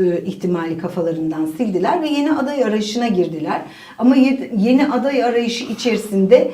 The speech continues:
e, öyle çekişmeler <laughs> yaşandı ki sonunda top, top döndü dolaştı ve Mustafa Dündar'a geldi. Mustafa Dündar da zaten Osman Gazi'de olmayı istiyordu. Hatta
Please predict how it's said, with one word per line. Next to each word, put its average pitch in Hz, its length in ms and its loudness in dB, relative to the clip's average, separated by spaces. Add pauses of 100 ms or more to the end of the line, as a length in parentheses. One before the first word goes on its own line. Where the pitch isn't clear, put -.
(280)
e, 208 80 2 (1400)
öyle 240 400 4
çekişmeler 240 640 2
<laughs> 220 80 6
yaşandı 214 480 4
ki 233 220 -2 (220)
sonunda 285 480 6
top, 262 420 -2
top 247 360 4
döndü 262 360 8
dolaştı 208 460 2 (100)
ve - 100 2
Mustafa 247 460 0
Dündar'a 247 340 4
geldi. 202 320 2
Mustafa 202 420 -4
Dündar 240 380 0
da 208 100 0
zaten 226 400 0
Osman 220 340 -6
Gazi'de 226 380 0
olmayı 208 380 -2
istiyordu. 160 600 -2 (420)
Hatta 247 420 0